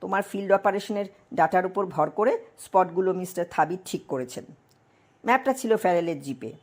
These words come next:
ফ্যা-, ম্যাপটা বার করে এনে জিপে হেলান দিয়ে দাঁড়িয়ে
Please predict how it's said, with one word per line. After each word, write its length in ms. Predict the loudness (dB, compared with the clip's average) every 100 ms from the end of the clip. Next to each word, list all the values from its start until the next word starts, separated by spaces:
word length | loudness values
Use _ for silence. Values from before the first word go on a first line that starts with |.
| _ _ _ 0
ফ্যা-, 160 | 2 2 _ _ -6
ম্যাপটা 460 | 2 4 4 6 6
বার 240 | 8 6
করে 280 | 6 2 4
এনে 180 | 0 -4 -10 -10
জিপে 280 | -8 0 2
হেলান 360 | 6 6 6 4
দিয়ে 140 | 4
দাঁড়িয়ে 440 | 6 4 2 -4